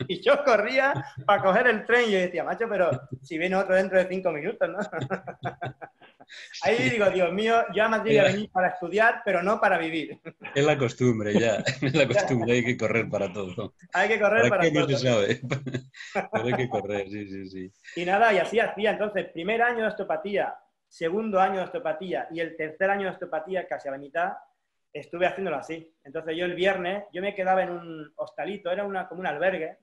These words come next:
Speaker 1: que era muy barato, allí en Alcalá, y
Speaker 2: Ujú.
Speaker 1: la ambulancia me recogía el viernes por la mañana, me llevaba a otro pueblo, me hacía allí la diálisis y yo luego me incorporaba a,
Speaker 2: Sí.
Speaker 1: a, a clase, ¿no? Así estuve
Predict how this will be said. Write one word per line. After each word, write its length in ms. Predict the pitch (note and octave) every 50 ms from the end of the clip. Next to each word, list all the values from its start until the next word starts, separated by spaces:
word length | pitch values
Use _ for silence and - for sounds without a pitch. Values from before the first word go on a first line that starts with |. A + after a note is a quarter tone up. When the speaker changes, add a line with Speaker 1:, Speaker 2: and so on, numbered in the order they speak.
| _
Speaker 1:
que 80 | - D3
era 80 | C#3+ D3
muy 100 | D3+ C#3+
barato, 320 | C3+ C#3 C#3 C#3 - D3 D3+ - _ _ _ _ _ _ _ _ _
allí 180 | - C#3 D3 D3+
en 80 | D3+
Alcalá, 480 | D#3 D3+ - - D#3 E3+ F#3+ A3 - - - _ _ _ _ _ _
y 280 | - B2 A#2 A2+ G#2+ D#3
Speaker 2:
Ujú. 60 | - -
Speaker 1:
la 80 | D#3
ambulancia 560 | D#3 D3+ D3 D#3 D3+ D#3 E3+ F3 E3+ - G3+
me 80 | G3 F#3
recogía 480 | E3+ D#3 D3+ D3+ C#3+ C#3 - D#3 E3+ E3
el 80 | D3+
viernes 240 | D3+ E3 E3 E3 D#3+
por 100 | - D3+
la 60 | D3 C#3+
mañana, 480 | C#3 C#3 D3 F3+ G3+ G#3 G#3 G#3+ G#3+
me 140 | G3+ F3 D#3+
llevaba 320 | D3+ C#3+ D3 D#3+ E3 E3
a 100 | D#3 D3+
otro 260 | D3+ D#3 D3+ D3 C#3+ -
pueblo, 540 | - F3+ G3 G3 F#3+ G3+ G3+ G3+ G3+ G3+
me 80 | F#3+ E3
hacía 240 | C#3+ D3+ - D#3+ D#3+
allí 100 | D#3 D#3
la 120 | D#3 D3+
diálisis 640 | D3+ D3+ E3 F3 F#3 F#3+ F#3 - F#3 F#3+ G3 F#3+ -
y 60 | C#3+ D3
yo 80 | D#3
luego 180 | D#3 D#3+ E3 E3+
me 80 | D#3+
incorporaba 840 | D#3 D3 C3+ - D3 C#3 - - C#3 C#3 D3 D3+ D3+ D#3 D#3 - - - - _ _ _ _ _ _
a, 460 | - C#3+ C#3+ C#3 C3+ C3 C3 B2+ B2+ B2+
Speaker 2:
Sí. 60 | C3 C3 C3 C3 C3 B2+ B2 B2 - -
Speaker 1:
a, 60 | C3+
a 20 | C#3
clase, 380 | - E3+ E3+ D#3+ E3 - B2+ B2
¿no? 220 | C3+ D#3+ F#3+ A#3 -
Así 200 | C#3+ C#3 - D3+
estuve 360 | - - E3 F3 F#3 F3+